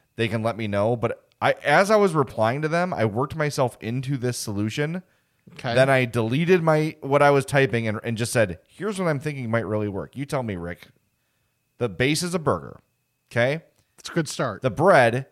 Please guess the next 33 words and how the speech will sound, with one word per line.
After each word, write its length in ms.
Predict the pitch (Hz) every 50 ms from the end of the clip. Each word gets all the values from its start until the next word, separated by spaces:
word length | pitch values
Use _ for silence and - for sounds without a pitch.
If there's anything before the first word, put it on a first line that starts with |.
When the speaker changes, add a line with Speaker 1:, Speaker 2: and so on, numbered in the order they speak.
| _ _ _ _ _
Speaker 1:
is 220 | 127 127 117 - -
Texas 540 | - - - - 151 151 - - 175 165 -
toast, 560 | - - 165 135 117 113 - - - - - _ _ _ _
but 140 | 120 120 113
it's 160 | 107 82 -
garlic 480 | - - 120 113 113 104 98 92 - -
bread. 360 | 87 80 69 55 - - - _ _ _ _ _ _ _ _ _ _ _ _ _ _ _ _ _ _ -
Speaker 2:
Yes. 680 | 127 143 143 127 - - - - - - - - - _ _ _ _ _ - 127
Speaker 1:
They've 120 | 135 -
got 160 | 143 139 135 127
a 60 | 117
mozzarella 680 | 113 120 143 185 208 - 190 180 160 156 156 170 180 170
stick 500 | - - - 165 143 - - - _ -
patty 640 | - - - 123 117 120 127 151 170 202 214 - _ _ _ _ _ _ -
at 120 | 196 196
Fredo's. 760 | - - - 208 202 214 226 220 226 254 233 - - - - _ _ _ _ _ _ _ _ _ _
So, 180 | - - - 131
like, 180 | 127 131 127
a 80 | 127 120
round 800 | 107 104 98 98 104 104 101 107 113 120 131 139 147 160 165 160 _ _ _ _ _ _ _ _ _ _ _ _ _ _ _ _
burger 120 | - 120 127
Speaker 2:
Almost 260 | 156 170 160 160 165
like 120 | 190 165
the 80 | - 135
Speaker 1:
shaped 100 | 139 147
Speaker 2:
sausage 500 | 170 156 165 170 - 185 170 156 143 -
patty 460 | - 170 151 151 151 156 160 160 156
at, 180 | 151 143 143 135
uh, 280 | 135 131 127 123 131 147 - - - -
<laughs> 520 | 214 185 - - - 180 - 175 - -
at, 140 | 190 160 156
was 200 | 156 147 143 127
that, 220 | 135 127 123 117